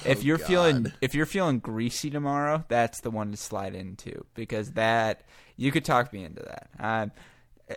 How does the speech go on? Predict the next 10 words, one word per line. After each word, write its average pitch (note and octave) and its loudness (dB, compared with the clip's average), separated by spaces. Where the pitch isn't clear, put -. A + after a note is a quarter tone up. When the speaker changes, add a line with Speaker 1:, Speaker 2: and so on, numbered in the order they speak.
Speaker 1:
uh, - -4
<sighs> - -14
yes, - -16
uh, G2+ -8
you B2 -2
know B2 2
Speaker 2:
All B2 6
right. A#2+ 2
Speaker 1:
my A2 2
post-pod, A#2 0